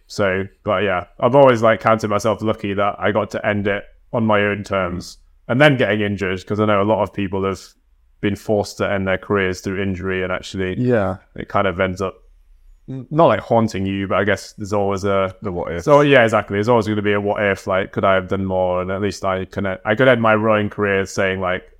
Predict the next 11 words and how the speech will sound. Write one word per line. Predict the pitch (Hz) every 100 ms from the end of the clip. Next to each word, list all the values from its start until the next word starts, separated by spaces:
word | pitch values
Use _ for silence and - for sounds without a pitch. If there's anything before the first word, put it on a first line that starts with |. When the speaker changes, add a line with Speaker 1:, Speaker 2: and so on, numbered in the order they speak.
| _
Speaker 1:
I | 101
could | 92 - 98
not | 92 98
have | 98
done | 98 95
any | 92
more | 92 92 90
than | 90
I |
did. | 87 87 85
So | - 95 92